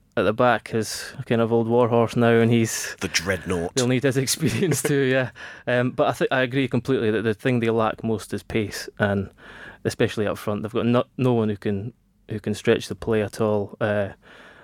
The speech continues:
Speaker 1: and
Speaker 2: Do you
Speaker 1: Jack,
Speaker 2: think, do you
Speaker 1: Jack
Speaker 2: think Jack could be pulling his boots on again?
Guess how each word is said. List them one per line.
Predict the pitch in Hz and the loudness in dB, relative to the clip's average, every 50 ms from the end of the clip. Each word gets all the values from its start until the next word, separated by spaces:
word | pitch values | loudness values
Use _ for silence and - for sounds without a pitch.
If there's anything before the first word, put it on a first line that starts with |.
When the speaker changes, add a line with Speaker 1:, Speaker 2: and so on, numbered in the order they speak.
| - _ _ - | -20 _ _ -4
Speaker 1:
and | 107 104 104 104 101 - _ _ _ - | -2 0 0 0 -2 -6 _ _ _ -4
Speaker 2:
Do | - | 0
you | 117 | 2
Speaker 1:
Jack, | 123 120 | 2 2
Speaker 2:
think, | 147 147 - _ _ | 2 -2 -8 _ _
do | - 123 | -2 0
you | 135 | 2
Speaker 1:
Jack | - | 2
Speaker 2:
think | 127 131 120 | 2 0 0
Jack | 123 117 107 | 0 0 -2
could | - 113 | -2 -4
be | 117 107 | -4 -4
pulling | - 120 123 113 110 | -2 -2 -2 -2 -2
his | 104 104 | -4 -4
boots | - 143 147 - - - | -2 -2 -2 -2 -2 -6
on | 107 92 | -6 -6
again? | 92 - 95 95 | -8 -10 -14 -14